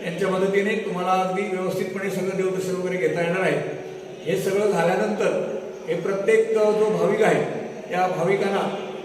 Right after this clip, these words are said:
ज्या मंदिराच्या जीर्णोद्धारासाठी, अ, उदार हस्ते आर्थिक मदत करायची असेल, त्याच्यासाठी आपल्या बाहेरच्या सभागृहामध्ये इथं काउंटर लावलेला आहे, अ, लावलेला असेल, त्या ठिकाणी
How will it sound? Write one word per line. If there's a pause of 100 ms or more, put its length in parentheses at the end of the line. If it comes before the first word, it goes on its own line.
(140)
ज्या
मंदिराच्या
जीर्णोद्धारासाठी, (520)
अ,
उदार
हस्ते
आर्थिक
मदत
करायची
असेल,
त्याच्यासाठी
आपल्या
बाहेरच्या
सभागृहामध्ये (560)
इथं
काउंटर
लावलेला
आहे, (460)
अ,
लावलेला
असेल, (200)
त्या
ठिकाणी